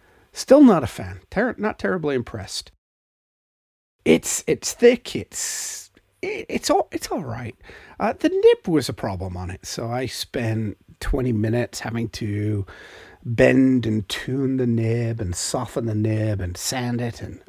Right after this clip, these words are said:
it was, it was a pain. So I, I think I'm not in love with it, and, and this is one of those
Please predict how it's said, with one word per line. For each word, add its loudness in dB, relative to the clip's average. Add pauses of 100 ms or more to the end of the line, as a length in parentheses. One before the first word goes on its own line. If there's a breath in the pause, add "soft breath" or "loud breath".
it -4
was, -4 (720 soft breath)
it -4
was 6
a 8
pain. 8
So 8
I, 4
I -6
think -4
I'm 4
not 8
in 4
love 4
with -2
it, -12
and, -8
and -2
this 2
is 0
one -2
of 0
those 0